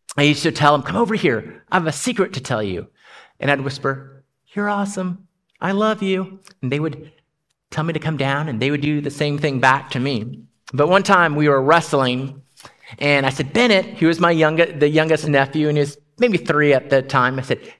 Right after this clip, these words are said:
"Come over here. I have something to tell you." And I whispered, "You're awesome." And he beckons me down and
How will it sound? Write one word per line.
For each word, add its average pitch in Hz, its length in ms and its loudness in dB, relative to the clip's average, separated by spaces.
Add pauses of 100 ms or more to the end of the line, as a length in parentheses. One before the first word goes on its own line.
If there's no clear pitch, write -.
(100)
"Come 196 180 0
over 208 200 2
here. 123 400 -4 (160)
I 180 80 -2
have 196 180 -4
something 202 320 -2
to 170 80 -4
tell 220 260 -6
you." 185 380 -6 (880)
And 143 80 -6
I 160 80 -4
whispered, 147 640 -8 (500)
"You're 226 220 0
awesome." 214 840 -2 (640)
And 151 100 -4
he 127 240 -6 (140)
beckons 156 380 0
me 151 100 -2
down 139 500 0
and 104 300 -6